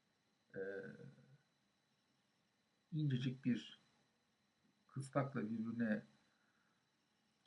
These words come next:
bağlı olduğu bir coğrafi formasyonu düşündüğümüzde bir takım körfezlerin oluştuğunu ve bu körfezlerdeki, bu körfezlerden istifade etme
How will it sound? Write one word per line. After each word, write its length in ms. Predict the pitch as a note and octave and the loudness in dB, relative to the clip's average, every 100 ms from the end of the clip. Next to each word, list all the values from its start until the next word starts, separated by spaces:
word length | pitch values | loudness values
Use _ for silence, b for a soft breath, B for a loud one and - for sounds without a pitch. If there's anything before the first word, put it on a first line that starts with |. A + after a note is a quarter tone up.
| - | -12
bağlı 460 | B2 A#2 A2+ B2+ C3 | -2 2 4 4 2
olduğu 680 | B2 A#2+ A#2+ C3 C#3 B2+ - _ _ _ _ _ _ _ _ - | 2 2 2 4 4 2 -4 _ _ _ _ _ _ _ _ -2
bir 140 | A#2 | -2
coğrafi 580 | A#2 A#2 A#2+ A#2+ C3+ C#3 | 2 6 8 6 4 -2
formasyonu 920 | - A#2+ A#2+ A#2+ - B2 B2 A2 G#2 | 4 4 4 2 0 0 0 0 -2
düşündüğümüzde 880 | - B2+ D#3 E3 C3+ - C3+ D3+ B2+ | -4 -2 -2 0 -2 0 2 2 0
bir 80 | C#3 | -2
takım 400 | C3 C#3+ B2 - _ _ _ - | 0 0 -2 -4 _ _ _ -10
körfezlerin 640 | - A#2+ A#2+ C3+ B2 C#3 | 0 2 4 2 4 4
oluştuğunu 580 | C#3 G#2 G2+ - F2 - - _ _ b b b b b _ | 4 0 -2 -6 -6 -6 -8 _ _ b b b b b _
ve 140 | A#2 A#2 | -6 0
bu 140 | C3+ | 0
körfezlerdeki, 1300 | C3+ C3 B2+ C3+ B2+ C3 C3 B2+ B2+ C#3+ C#3 C#3 - _ _ _ _ _ _ _ _ _ _ _ _ _ _ - | 4 4 4 2 4 6 6 4 0 2 2 0 -6 _ _ _ _ _ _ _ _ _ _ _ _ _ _ -12
bu 180 | B2+ B2+ | -10 -2
körfezlerden 840 | B2+ A#2+ B2+ B2 B2 B2 B2 C3 | 2 4 4 2 6 6 6 4
istifade 560 | B2 - B2 A#2+ A#2+ C#3 | -2 -6 2 4 4 4
etme 360 | C3 - - | -2 -4 -6